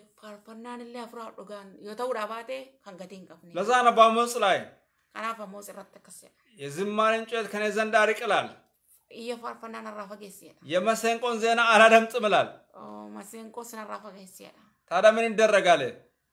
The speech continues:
Speaker 1: Ka-, ma-, haa, maal ta'u dhabee?
Speaker 2: ፍርድ እንደ ውሃ ያለ
Speaker 1: Oh,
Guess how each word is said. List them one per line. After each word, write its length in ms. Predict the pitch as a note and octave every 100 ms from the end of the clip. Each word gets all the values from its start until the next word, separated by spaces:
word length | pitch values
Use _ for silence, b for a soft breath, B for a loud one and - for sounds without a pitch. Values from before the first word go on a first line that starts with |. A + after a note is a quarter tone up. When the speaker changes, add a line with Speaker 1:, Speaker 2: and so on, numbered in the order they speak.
| _
Speaker 1:
Ka-, 280 | - G#3 -
ma-, 220 | G#3+ G#3+
haa, 220 | G3 G#3+
maal 220 | G#3+ A#3 C4
ta'u 180 | A#3+ G#3
dhabee? 240 | G#3 A3 _ _ _ _ _ _ _ _ -
Speaker 2:
ፍርድ 200 | B3+ A#3
እንደ 180 | A#3+ A#3+
ውሃ 180 | A#3+ A3 B3
ያለ 220 | A3+ F3+ C3 - _ _ _ _ _ _ _
Speaker 1:
Oh, 260 | G3+ G3